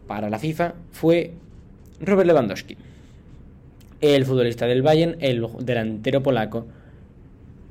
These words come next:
superó a Messi y Salah, que eran los otros dos nominados, y se llevó este galardón. Eh, mucha gente decía que se pedía para Robert Lewandowski el Balón de Oro,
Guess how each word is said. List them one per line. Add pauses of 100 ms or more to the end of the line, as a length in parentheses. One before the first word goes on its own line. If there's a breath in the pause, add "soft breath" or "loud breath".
(120)
superó
a
Messi
y
Salah,
que
eran
los
otros
dos
nominados, (880 loud breath)
y (160)
se
llevó
este
galardón. (580)
Eh,
mucha
gente
decía
que
se (500)
pedía
para
Robert
Lewandowski
el
Balón
de
Oro,